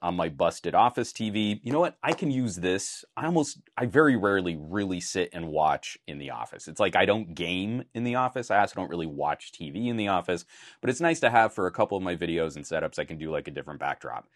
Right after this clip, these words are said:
Great. I can control an H D Chromecast to my H D T V. It's not even a four K T V. That's awesome. That's great. So we get that all set up yesterday afternoon.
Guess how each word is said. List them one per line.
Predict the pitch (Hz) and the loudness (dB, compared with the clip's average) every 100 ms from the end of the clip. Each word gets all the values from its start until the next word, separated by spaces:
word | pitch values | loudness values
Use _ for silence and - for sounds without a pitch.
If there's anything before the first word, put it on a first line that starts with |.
| _ _ _ | _ _ _
Great. | 277 311 87 _ _ _ | -2 -2 -2 _ _ _
I | 240 | 2
can | 233 349 | 4 -2
control | 240 175 131 117 | -2 4 6 6
an | 104 | 4
H | 92 - | 0 -2
D | 92 | -8
Chromecast | 85 90 85 98 98 - | -4 -4 2 2 2 0
to | - | -4
my | 87 82 | -4 -4
H | 80 82 - | -8 -8 -6
D | 90 85 | -6 -6
T | 82 87 80 | -8 -8 -6
V. | 80 78 | -4 -6
It's | - | -4
not | 78 | -6
even | 73 73 | -6 -10
a | |
four | - 71 | -8 -8
K | - 69 | -8 -12
T | - 65 | -10 -10
V. | 82 | -6
That's | 151 180 | -4 -4
awesome. | 269 302 - - _ _ _ _ - _ _ _ _ _ _ | -6 -6 -12 -14 _ _ _ _ -20 _ _ _ _ _ _
That's | - 170 | -6 4
great. | 508 - _ _ _ _ _ _ _ | 4 4 _ _ _ _ _ _ _
So | - 175 180 170 _ _ _ _ _ _ _ _ _ _ - | 10 12 12 8 _ _ _ _ _ _ _ _ _ _ -2
we | 127 | 2
get | 165 220 | 4 6
that | 220 | 6
all | 190 170 | 8 6
set | - 135 | 6 8
up | 107 98 - _ _ | 8 6 0 _ _
yesterday | 90 92 120 - 113 107 | 0 4 4 2 2 6
afternoon. | 92 92 - 85 78 64 - | 6 6 0 -4 -4 -8 -16